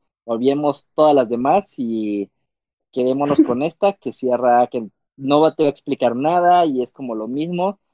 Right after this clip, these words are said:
Speaker 1: pero al menos el personaje de Sarah Connor tiene algo, ¿no? Tiene como un cierto cierre aquí en esta película,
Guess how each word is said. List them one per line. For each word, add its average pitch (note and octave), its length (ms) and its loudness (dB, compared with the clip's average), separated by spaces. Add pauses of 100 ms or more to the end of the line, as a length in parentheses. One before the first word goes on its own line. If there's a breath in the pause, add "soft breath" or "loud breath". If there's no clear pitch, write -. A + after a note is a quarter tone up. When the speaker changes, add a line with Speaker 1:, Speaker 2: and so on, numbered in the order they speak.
(420)
Speaker 1:
pero B2 160 2
al B2+ 100 2
menos D#3 260 -4
el C#3 100 -8
personaje C3 560 -4
de G#2+ 800 -6
Sarah C3+ 360 0
Connor D3+ 520 -2 (640)
tiene F#3 420 2
algo, B2+ 320 2
¿no? A#2+ 200 -6
Tiene D3 220 -8
como B2 220 -8
un C3+ 120 -6
cierto C#3 460 0
cierre A2 340 -4
aquí G#2 180 -10
en G#2 100 -8
esta G#2 200 -16
película, F2+ 500 -14